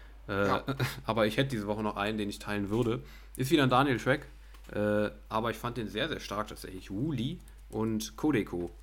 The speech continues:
Speaker 1: Von Codeco hatte ich schon mal einen Top-Track hier. Ähm, das Ganze heißt Crazy, featuring, äh, wer war das? Casey Cook. Auf Ophelia Records rausgekommen. Ist, glaub ich, irgendwie von Seven Lions das Label, ich weiß auch nicht,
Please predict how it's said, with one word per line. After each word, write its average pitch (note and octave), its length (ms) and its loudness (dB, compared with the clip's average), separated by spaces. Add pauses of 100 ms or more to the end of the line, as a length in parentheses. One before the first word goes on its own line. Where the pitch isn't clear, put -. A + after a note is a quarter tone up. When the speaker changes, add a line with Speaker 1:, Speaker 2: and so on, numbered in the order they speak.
Speaker 1:
Von G2+ 120 -4
Codeco C3+ 380 2
hatte A#2 120 -4
ich A2 60 -6
schon B2+ 140 0
mal G#2 60 0
einen F2+ 120 -2
Top-Track F2+ 380 -6
hier. C3+ 240 0 (640)
Ähm, G#2+ 720 2
das G#2+ 180 -4
Ganze A#2+ 340 -2
heißt A2+ 180 -4
Crazy, C3+ 480 0 (380)
featuring, A#2 680 0
äh, - 60 -2 (880)
wer F#2 100 -2
war G#2+ 100 4
das? A#2 180 2
Casey A#2+ 360 2
Cook. C#3 220 -2 (760)
Auf - 160 -8
Ophelia C#3 380 0
Records G2+ 400 0
rausgekommen. A#2+ 580 -2 (240)
Ist, - 120 -14
glaub G2+ 140 -4
ich, - 240 -10
irgendwie G#2 200 -8
von G2+ 160 -10
Seven G2+ 300 -8
Lions F2+ 340 -4
das - 140 -14
Label, F2 240 -4
ich - 120 -12
weiß F2+ 180 -10
auch F#2+ 100 -8
nicht, G2 340 -10